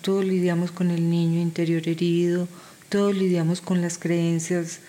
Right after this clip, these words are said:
de nuestro, que nuestros padres, pues, no-, forjaron en nuestra infancia,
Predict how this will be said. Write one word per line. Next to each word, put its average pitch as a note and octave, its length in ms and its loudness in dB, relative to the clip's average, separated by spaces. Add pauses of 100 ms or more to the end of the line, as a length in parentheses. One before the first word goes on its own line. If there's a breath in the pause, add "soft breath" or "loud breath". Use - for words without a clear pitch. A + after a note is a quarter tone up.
(340 loud breath)
de F3 120 0
nuestro, E3 300 -2
que - 120 -4
nuestros E3+ 420 -4
padres, D#3+ 480 -2
pues, E3 240 -4
no-, D3 100 -4
forjaron E3+ 600 -2
en E3 140 -2
nuestra D#3+ 280 -6
infancia, D#3+ 720 -2